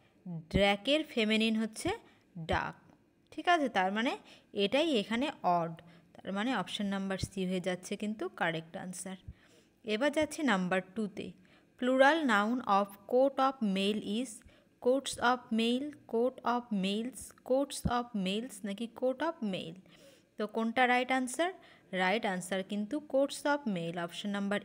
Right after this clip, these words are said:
এ হয়ে যাচ্ছে এখানে কারেক্ট আনসার। এবার যাচ্ছি নাম্বার থ্রিতে, কী আছে? "The window is broken।" Here the window is in accusative case, nominative case, genitive case না ভোকেটিভ কেস?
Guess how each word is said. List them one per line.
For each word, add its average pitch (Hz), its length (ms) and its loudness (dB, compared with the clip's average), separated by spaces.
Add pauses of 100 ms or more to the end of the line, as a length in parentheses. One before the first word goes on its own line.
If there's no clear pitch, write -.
এ 190 120 0
হয়ে 196 160 -2
যাচ্ছে 202 400 -2
এখানে 262 300 -2 (400)
কারেক্ট 180 420 0
আনসার। 180 420 -8 (600)
এবার 269 220 2
যাচ্ছি 311 340 -2
নাম্বার 180 360 2 (100)
থ্রিতে, 185 420 -6 (100)
কী 262 120 2
আছে? 262 380 2 (500)
"The 220 180 2 (140)
window 247 560 2
is 196 360 -4
broken।" 175 520 -2 (460)
Here 240 240 4
the 277 200 0 (120)
window 240 420 2 (120)
is 208 280 0
in 220 240 -2 (120)
accusative 202 680 -4 (120)
case, 311 220 -4 (440)
nominative 202 640 0 (100)
case, 277 460 -4
genitive 190 640 -4
case 349 180 -4 (100)
না 196 120 0
ভোকেটিভ 170 540 -4 (100)
কেস? 147 180 -8